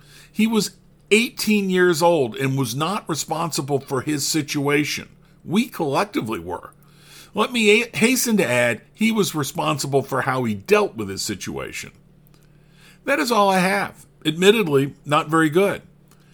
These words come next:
I find that thinking about subjects in a more detailed way results in me having more empathy for those in the arena trying to solve the problems.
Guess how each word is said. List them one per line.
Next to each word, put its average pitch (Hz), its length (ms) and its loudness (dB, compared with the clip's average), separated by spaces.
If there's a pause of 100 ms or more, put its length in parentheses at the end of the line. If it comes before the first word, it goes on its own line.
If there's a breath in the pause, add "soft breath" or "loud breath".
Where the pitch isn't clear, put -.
(560 soft breath)
I 214 120 0
find 254 360 -2
that 240 140 -2
thinking 220 400 -2
about 147 380 -2
subjects 170 580 0
in 151 140 -2
a - 20 -4
more 143 180 0
detailed 143 640 0
way 123 540 0
results 139 420 -2
in 151 120 -2
me 151 100 -4
having 147 380 0
more 147 280 -2
empathy 131 640 -6 (340 loud breath)
for 160 140 -2
those 180 400 6
in 208 80 2
the 208 160 2
arena 139 480 0
trying 143 400 -2
to 143 80 -2
solve 117 480 -2
the 117 80 -4
problems. - 680 -8